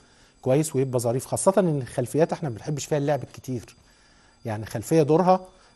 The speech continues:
انها تظهر الشكل، مش، مش عشان، مش ان هي، هي الموضوع، لا،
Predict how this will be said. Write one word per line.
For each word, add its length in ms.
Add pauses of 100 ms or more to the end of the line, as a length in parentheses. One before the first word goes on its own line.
انها 220
تظهر 360
الشكل، 420 (640)
مش، 260
مش 240
عشان، 340
مش 160
ان 120
هي، 260
هي 200
الموضوع، 420
لا، 200